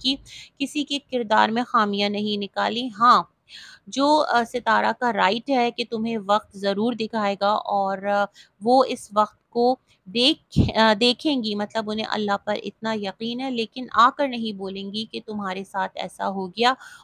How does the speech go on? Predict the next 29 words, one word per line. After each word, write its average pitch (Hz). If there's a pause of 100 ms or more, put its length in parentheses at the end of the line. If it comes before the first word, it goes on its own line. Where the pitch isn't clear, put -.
(120)
बस 269
जो 240
वक्त 208
की 247
मार 208
है 220
ना, 202
वो 202
पड़ते 196
ज़रूर 190
देखेंगी। 220 (400)
तो 269
ये 277
एक 294
एटीट्यूड 233
मुझे, 220
अ, 208
सितारा 196
का 208
बहुत 196
एक 214 (100)
पॉजिटिव 190
साइड 214
लगती 214
है, 220
स्ट्रॉन्ग 202
साइड 233
लगती 214
है। 262